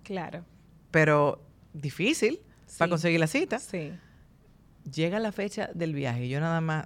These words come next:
Speaker 2: "Dios mío, yo estoy entregada a ti. Lo que tú digas, tú no mandas disparate". Señores, a la controladora, estamos en la fila en el aeropuerto.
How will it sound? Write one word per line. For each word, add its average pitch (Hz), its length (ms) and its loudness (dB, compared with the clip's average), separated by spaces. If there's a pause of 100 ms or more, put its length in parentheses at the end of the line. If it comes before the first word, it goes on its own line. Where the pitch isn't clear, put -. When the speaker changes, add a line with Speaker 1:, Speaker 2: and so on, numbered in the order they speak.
(140)
Speaker 2:
"Dios 139 280 -10
mío, 175 380 -8 (640)
yo 147 160 -6
estoy 147 220 -6
entregada 135 480 -4
a 123 40 -4
ti. - 240 -12 (540)
Lo 127 100 -4
que 123 140 -8
tú 139 180 -6
digas, 214 380 -2 (1400)
tú 143 140 0
no 147 100 2
mandas 135 240 0
disparate". 170 640 -6 (1800)
Señores, 156 600 -2 (500)
a 143 120 -4
la 139 140 0
controladora, 139 760 -2 (2250)
estamos 143 460 -2
en 170 120 0
la 156 100 0
fila 180 600 -2
en 143 160 -2
el 139 100 -2
aeropuerto. 127 640 -6